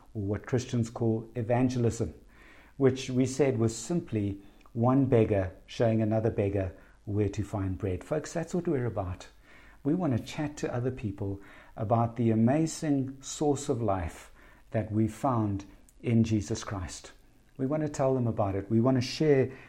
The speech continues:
it with them. And the reason why we do it is, we learn from Paul, is that it's a debt. God has actually given us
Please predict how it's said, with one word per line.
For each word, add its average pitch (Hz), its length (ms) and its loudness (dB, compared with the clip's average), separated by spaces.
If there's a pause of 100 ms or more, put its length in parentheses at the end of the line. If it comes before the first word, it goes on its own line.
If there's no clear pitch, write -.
(160)
it 127 180 4
with 110 240 2
them. 92 280 -2 (920)
And 123 120 6
the 127 60 6
reason 147 380 4
why 123 200 4
we 113 160 4
do 123 200 2
it 160 240 -2 (460)
is, 120 420 2 (380)
we 104 160 0
learn 117 300 8
from 113 240 0
Paul, 139 420 0 (200)
is 131 180 0
that 139 180 4
it's 147 180 -2
a 135 40 2
debt. 156 400 -6 (560)
God 156 220 4
has 156 160 2
actually 151 380 2
given 156 420 4
us - 380 -2